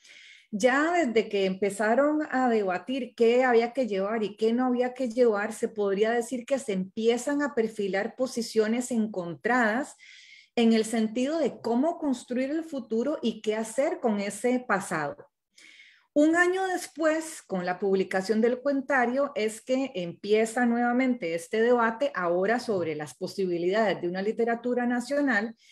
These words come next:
y el escritor y lingüista Carlos Gallini se lamenta que Fernández Guardia no haya profundizado en el tratamiento de sujetos nacionales en el cuentario.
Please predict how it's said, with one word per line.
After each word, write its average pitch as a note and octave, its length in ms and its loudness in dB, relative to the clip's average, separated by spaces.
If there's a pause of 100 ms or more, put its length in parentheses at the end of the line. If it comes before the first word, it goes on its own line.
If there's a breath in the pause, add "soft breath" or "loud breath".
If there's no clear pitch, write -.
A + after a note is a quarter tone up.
(520 loud breath)
y C#4 140 2
el D4 120 4
escritor D#4 800 2
y C4 100 0
lingüista C#4 680 0
Carlos G#3 320 2
Gallini A#3+ 480 0
se G#3+ 220 0
lamenta A#3 640 0
que F#3+ 140 -12
Fernández F#3+ 680 0
Guardia A3+ 480 2
no A3 400 0
haya B3 300 -2
profundizado A3+ 960 -2
en G#3+ 200 0
el A#3 60 0
tratamiento A#3 640 0
de A3+ 80 6
sujetos F#3+ 500 -6
nacionales A#3 800 0
en G#3 200 0
el F#3 180 -4
cuentario. D3 580 -6